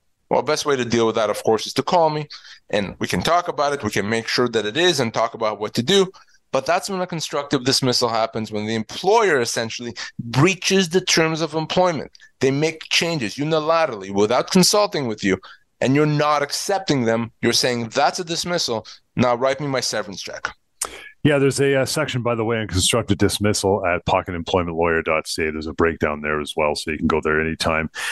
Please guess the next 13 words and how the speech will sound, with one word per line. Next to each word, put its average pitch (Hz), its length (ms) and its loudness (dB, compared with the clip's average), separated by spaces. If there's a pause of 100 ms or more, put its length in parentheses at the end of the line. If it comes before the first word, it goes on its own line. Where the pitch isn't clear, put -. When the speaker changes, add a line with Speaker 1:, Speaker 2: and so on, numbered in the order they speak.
(240)
Speaker 2:
and, 90 320 0
uh, 90 440 4
use 104 400 -2
that. 92 240 -2
So 123 180 0
now, 131 140 2
th-, 139 220 -4
we'll 143 260 6
get 147 100 4
on 147 220 2
to, 117 320 0
I - 20 -2
wanna 123 240 0